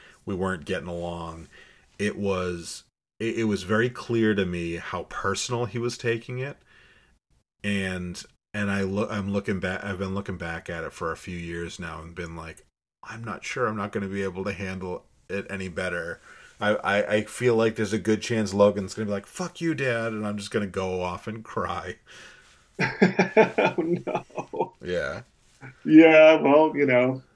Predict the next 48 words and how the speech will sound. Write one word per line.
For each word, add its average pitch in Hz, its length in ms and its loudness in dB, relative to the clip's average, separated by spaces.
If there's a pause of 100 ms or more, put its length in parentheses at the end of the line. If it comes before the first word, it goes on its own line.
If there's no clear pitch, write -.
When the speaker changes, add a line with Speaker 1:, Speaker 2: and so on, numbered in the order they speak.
(120)
Speaker 2:
if 135 140 -2
you 139 80 8
have 139 120 6
your 135 140 8
own 127 120 2
feelings 120 360 4
too, 113 480 8
you 131 140 -2
know. 107 280 -2 (680)
Speaker 1:
Yeah. 85 120 -6
Speaker 2:
But 151 80 8
yeah, 190 200 10
I 190 80 8
mean, 175 140 8
like, 170 180 10
it's 180 140 8
amazing, 175 640 8
uh, 143 500 4 (100)
how 156 140 4
much 156 200 2
of 175 60 6
this 139 120 6
stuff, 139 160 4
when 139 120 8
you 127 80 10
think 127 200 6
about 117 240 8
it, 110 60 4
is 110 100 2
just - 260 0
so 123 680 8
normal, 110 720 2 (400)
you 131 120 8
know? 107 440 0 (580)
It's - 100 -8
Speaker 1:
Yeah. 113 100 2
Speaker 2:
like, 95 120 -4 (800)
you 147 100 4
know, 98 140 4
kids 110 420 8
two 117 260 8
to 113 80 4
four, 117 380 6
like, 107 260 2
just - 200 0
being 95 220 0
terrors 123 680 8
and 107 260 0